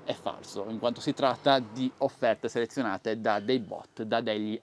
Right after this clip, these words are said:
automatismi. Vabbè, si tratta comunque di un metodo per generare il maggior profitto possibile. Io non lo condivido, l'ho provato, non mi è piaciuto, però c'è magari a chi piace. Solo che,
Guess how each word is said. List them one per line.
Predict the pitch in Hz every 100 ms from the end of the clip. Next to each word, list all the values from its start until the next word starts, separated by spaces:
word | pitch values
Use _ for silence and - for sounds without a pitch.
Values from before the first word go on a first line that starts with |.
| -
automatismi. | 175 139 135 123 120 95 - 76
Vabbè, | 135 139 110 -
si | 135
tratta | 123 131 117
comunque | 139 143 135
di | 120
un | 123
metodo | 135 151 139 113
per | 120 131
generare | 123 120 151 127
il | 123 139 113
maggior | 123 127 131 131 123 175 151 -
profitto | 143 139 175 160 - 147 131 -
possibile. | 151 - 208 208 247 220 -
Io | 180 196 147 117 - -
non | 135 147 160 196 196 190 180 165
lo | 147 131
condivido, | 147 135 214 151 131 120 110 -
l'ho | 110 131 147
provato, | 143 127 117 117 - 104
non | 131 151 135
mi |
è | 113
piaciuto, | 127 - 190 208 202 - - -
però | 170 - - -
c'è | -
magari | 135 139 139 120 123 -
a | 151
chi | -
piace. | - 135 95 - - - - - -
Solo | - 262 240 233
che, | - 202 185